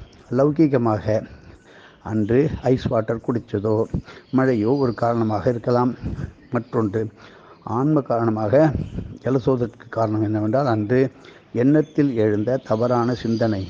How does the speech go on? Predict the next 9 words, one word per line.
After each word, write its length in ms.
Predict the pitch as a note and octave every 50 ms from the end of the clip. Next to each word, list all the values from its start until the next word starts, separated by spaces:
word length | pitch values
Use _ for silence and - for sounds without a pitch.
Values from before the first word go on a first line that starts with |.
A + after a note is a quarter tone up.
| F#2+
தோஷங்கள், 560 | - G#2+ G#2 A2 G#2+ - G#2 F#2+ F#2+ F#2+ D#2 C#2+ - - - - - - - - _ -
மற்றவருக்கு 560 | G#2 G#2 - - A#2+ G#2+ G#2+ G2 - - G#2+
உதவி 320 | G2+ A2 A#2 B2+ B2+ B2 A2
செய்வதாக 500 | - - A2 G#2+ G#2 G2+ G#2+ G2+ F#2+ - A#2 C3+ C#3 - - - - -
வாக்களித்து 720 | A#2+ A#2 A2+ B2+ - - A#2 A2 G#2 G2 - - C#3+ D3 D#3 D3 - - - - - - - - -
பிறண்டு 360 | - - C3 C3+ C#3+ C#3+ C#3
போய்விடுறது, 560 | B2 - B2+ A#2+ A#2+ A2 G#2 A2 G#2+ A2 G#2+ G#2+
மாறி 260 | A#2 C3 D3 D3+ C#3+
போயிடுறது 460 | B2 - B2+ A2 G#2+ G#2+ G#2 G2+ A2+